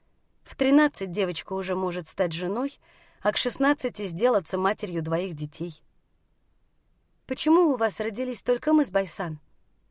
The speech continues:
спросила она у матери. При упоминании имени второй дочери Халима содрогнулась. «До вашего появления на свет у нас умерло несколько детей,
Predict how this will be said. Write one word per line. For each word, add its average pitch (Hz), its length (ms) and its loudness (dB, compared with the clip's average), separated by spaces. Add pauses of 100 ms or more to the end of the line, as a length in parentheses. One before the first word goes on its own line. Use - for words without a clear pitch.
(140)
спросила 190 560 -4
она 170 200 -2
у 170 40 -2
матери. 151 460 -6 (680)
При 185 160 -4
упоминании 165 720 0
имени 190 400 -4
второй 170 380 -4
дочери 190 420 -8
Халима 185 440 -4
содрогнулась. 175 840 -6 (1040)
«До 226 220 -2
вашего 202 400 -2
появления 190 720 -6
на 175 160 -6
свет 202 380 -6
у - 40 -4
нас 190 280 -2
умерло 190 320 -2
несколько 185 540 -6
детей, 180 460 -12